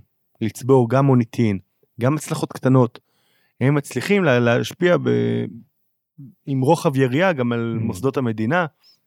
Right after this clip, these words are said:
Speaker 1: ואנחנו רואים את זה בכל מיני, אה, אה, תחומים. לוקח פשוט את הזמן של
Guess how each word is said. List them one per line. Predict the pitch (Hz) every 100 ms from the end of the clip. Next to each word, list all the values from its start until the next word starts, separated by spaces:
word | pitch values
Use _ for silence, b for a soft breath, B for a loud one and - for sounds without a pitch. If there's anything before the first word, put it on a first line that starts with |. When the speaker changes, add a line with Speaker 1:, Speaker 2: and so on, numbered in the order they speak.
| -
Speaker 1:
ואנחנו | 151 160
רואים | 202 208
את |
זה | 180
בכל | 170 - 180
מיני, | 165 147 143 135
אה, | 127 117 107 - _ _ _ _ 120
אה, | 110 110
תחומים. | - - 147 175 123 - _ _ 117
לוקח | - 185 175
פשוט | - 175
את | 175
הזמן | 151 113 143 180 185 175 _ _ _ _
של | - - 127 123